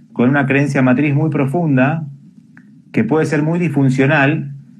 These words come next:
pero él dice, es pasional porque se constituye en un vínculo significativo. Si yo quiero transformar esa creencia, porque supongamos que yo quiero tener otro vínculo con una mujer, voy a, él dice, va a haber que dejar un poco a alguien,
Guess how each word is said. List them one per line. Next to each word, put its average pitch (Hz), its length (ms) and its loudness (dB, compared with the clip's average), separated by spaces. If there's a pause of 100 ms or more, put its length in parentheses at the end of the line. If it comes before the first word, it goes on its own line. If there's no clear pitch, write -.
(140)
pero 127 200 2
él 160 80 0
dice, 156 360 -2
es 175 60 -2
pasional 151 800 0
porque 123 280 0
se 123 120 -2
constituye 131 540 0
en 127 80 0
un 120 140 2
vínculo 110 360 -4
significativo. 95 800 -8
Si 117 120 -8
yo 156 120 -2
quiero 170 200 0
transformar 123 800 -2
esa 135 220 -4
creencia, 104 640 -4 (640)
porque 107 200 0
supongamos 110 460 2
que 120 100 0
yo 113 140 2
quiero 123 400 0 (640)
tener 123 320 0
otro 143 300 0
vínculo 113 360 2
con 101 140 -2
una 110 140 2
mujer, 101 340 -2 (720)
voy 139 180 2
a, 160 200 -2
él 143 180 0
dice, 147 480 -4 (240)
va 139 60 2
a - 20 2
haber 151 200 0
que 135 100 0
dejar 143 280 0
un 139 160 0
poco 139 260 0
a 120 40 2
alguien, 92 680 -4